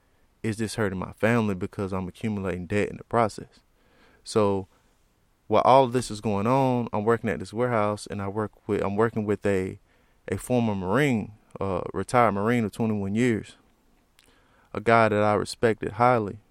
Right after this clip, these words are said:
And, you know, me and him were like best buds at work.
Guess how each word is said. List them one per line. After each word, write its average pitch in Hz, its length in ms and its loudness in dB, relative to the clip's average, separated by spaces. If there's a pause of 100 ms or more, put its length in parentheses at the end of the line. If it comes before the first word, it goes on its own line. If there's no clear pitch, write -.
(540)
And, 98 400 -4 (1200)
you 135 100 -10
know, 101 120 -2
me 120 200 0
and 120 100 0
him 117 120 0
were 107 80 0
like 104 240 0
best 110 280 2
buds 110 320 4
at 65 160 0
work. 120 320 6